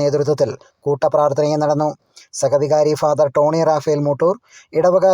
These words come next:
സമിതി സെക്രട്ടറി സാബു വി ജോസഫ്, കെ സി വൈ എം യുവജന മേഖലാ പ്രതിനിധി മെറിൻ പോസി, കെ സി വൈ എം പ്രസിഡന്റ് സിൻറ്റു, യൂത്ത് കോർഡിനേറ്റർ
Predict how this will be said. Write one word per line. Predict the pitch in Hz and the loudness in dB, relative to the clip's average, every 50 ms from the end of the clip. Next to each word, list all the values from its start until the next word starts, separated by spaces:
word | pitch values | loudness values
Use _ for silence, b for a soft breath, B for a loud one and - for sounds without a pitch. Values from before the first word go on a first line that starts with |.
| 185 175 | 2 2
സമിതി | - 175 165 170 156 170 160 - | 0 -2 -2 -2 -2 -2 -2 -2
സെക്രട്ടറി | 160 - 160 160 135 156 147 131 123 - | -2 0 0 0 0 0 0 0 0 0
സാബു | 147 143 147 147 143 156 151 147 | 0 0 0 0 0 0 0 0
വി | 156 151 143 | -2 0 2
ജോസഫ്, | 156 151 139 - 202 196 - - _ b b b b b _ - | 2 0 2 0 -2 -2 -4 -10 _ b b b b b _ -2
കെ | 180 190 190 - | 0 0 0 0
സി | - 220 202 | 0 2 2
വൈ | 196 190 185 196 | 2 2 2 2
എം | 190 190 180 147 160 | 0 0 -2 -2 0
യുവജന | 160 170 156 185 180 175 165 | -2 0 0 2 0 0 0
മേഖലാ | 165 165 143 185 185 190 180 180 | -2 0 0 0 0 0 0 2
പ്രതിനിധി | 165 160 160 160 147 151 143 123 110 120 127 | 0 0 0 0 -2 -2 -4 -4 -4 -2 -2
മെറിൻ | 139 139 160 170 156 160 | 0 0 0 0 0 -2
പോസി, | 156 151 147 - 180 214 240 B B B B B B | -2 -2 -2 -2 -6 -6 -6 B B B B B B
കെ | - 175 175 - | -2 -2 0 0
സി | - 185 180 | 0 0 2
വൈ | 175 170 160 175 175 | 2 2 2 0 -2
എം | 160 - | 0 -2
പ്രസിഡന്റ് | - 156 - - 175 170 165 160 147 139 123 - | -2 -4 0 0 0 0 2 2 2 0 0 0
സിൻറ്റു, | - 143 143 156 151 165 185 214 247 b b b b b b - | -4 -4 -4 -2 0 0 0 0 -2 b b b b b b 0
യൂത്ത് | 180 196 214 - 247 240 - | 0 0 0 2 0 2 4
കോർഡിനേറ്റർ | 196 185 185 180 180 175 165 139 165 147 123 | 6 6 6 4 2 0 0 0 0 0 0